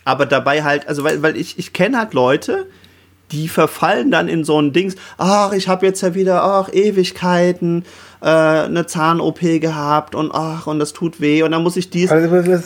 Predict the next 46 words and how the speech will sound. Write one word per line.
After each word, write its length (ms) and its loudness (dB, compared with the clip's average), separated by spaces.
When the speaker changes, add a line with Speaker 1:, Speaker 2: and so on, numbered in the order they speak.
Speaker 2:
das 180 2
geht 140 2
doch 60 4
Speaker 1:
und 60 4
Speaker 2:
in 60 0
Speaker 1:
die, 60 0
Speaker 2:
beide 220 2
Speaker 1:
und 80 2
die 20 0
Speaker 2:
Richtungen, 220 0
Speaker 1:
gehen 80 0
Speaker 2:
Jan 80 2
Speaker 1:
halt 80 -2
Speaker 2:
Marco. 400 -8
Das 140 -8
verstehe 340 2
ich 160 -6
nicht. 180 -6
Das 140 -8
geht 100 4
doch 120 0
in 100 -2
beide 240 2
Speaker 1:
Hm? 60 -2
Speaker 2:
Richtungen. 460 -8
Es 160 -12
geht 120 2
doch 120 2
in 100 0
beide 360 2
Richtungen. 440 -8
Du 80 -2
hast 160 -4
gerade 260 2
gesagt, 300 -2
also 100 -4
ich 60 0
denke 200 4
auch, 140 2
dass 180 -6
Dankbarkeit 600 2
ein 40 -4
großer 320 -2
Schlüssel 320 -2
ist, 220 -6
aber 400 2